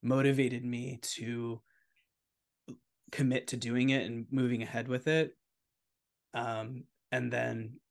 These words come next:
yeah, Mackenzie, we, we talked before you launched this podcast, um, with this Mars embodiment series. So I feel like we're all Sag Rising night, night chart people, and we're all kind of, like, doing our part to honor and share, uh,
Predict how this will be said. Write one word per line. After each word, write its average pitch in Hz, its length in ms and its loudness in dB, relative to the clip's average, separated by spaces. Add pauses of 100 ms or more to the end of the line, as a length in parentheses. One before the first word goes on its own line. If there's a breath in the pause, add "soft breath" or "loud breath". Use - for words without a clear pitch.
(240)
yeah, 127 200 -4
Mackenzie, 113 580 -4 (220)
we, 117 140 -10
we 131 200 0
talked 120 340 -2
before 117 260 -4
you 117 160 0
launched 113 480 -6 (100)
this 113 180 -2
podcast, 113 880 -2
um, 110 360 -6
with 117 120 -6
this - 200 -4
Mars 113 260 -2
embodiment 110 440 -6
series. 113 280 -4
So - 80 -6
I 117 60 -6
feel 120 220 -2
like 117 220 -4 (320 loud breath)
we're 131 160 6
all 127 160 8
Sag 123 360 2
Rising 131 520 4
night, 156 220 2 (180)
night 143 420 2
chart - 320 2
people, 143 460 4
and 127 120 2
we're 120 120 -2
all 120 240 -2
kind 117 240 -4
of, 117 100 -6
like, 117 280 -2 (460 loud breath)
doing 127 340 4
our 123 280 4
part 123 440 0
to 117 720 2
honor 127 380 2
and 117 160 -2
share, 120 680 -2
uh, 113 420 -2